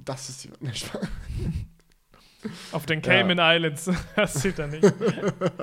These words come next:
Speaker 2: Ja, aber
Speaker 1: Also
Speaker 2: spannend auf jeden
Speaker 1: technisch
Speaker 2: Fall.
Speaker 1: gesehen haben wir nur auf den Cayman Islands hundert Millionen User, zumindest sind die Accounts da registriert.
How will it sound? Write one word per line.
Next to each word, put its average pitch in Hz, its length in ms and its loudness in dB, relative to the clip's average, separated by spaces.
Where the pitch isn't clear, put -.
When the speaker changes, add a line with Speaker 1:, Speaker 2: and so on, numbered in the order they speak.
Speaker 2:
Ja, 220 160 8
aber 202 80 8
Speaker 1:
Also 185 120 6
Speaker 2:
spannend 233 240 8
auf 269 80 12
jeden 330 80 12
Speaker 1:
technisch 311 300 8
Speaker 2:
Fall. 277 80 2
Speaker 1:
gesehen 285 480 6
haben 254 240 6
wir 254 100 2
nur 262 320 4
auf 247 240 4
den 254 220 -2
Cayman 247 440 6
Islands 226 520 6
hundert 160 280 6
Millionen 151 460 4
User, 180 520 4
zumindest 226 420 0
sind 247 160 -2
die 247 100 4
Accounts 190 460 6
da 147 120 4
registriert. 127 580 -2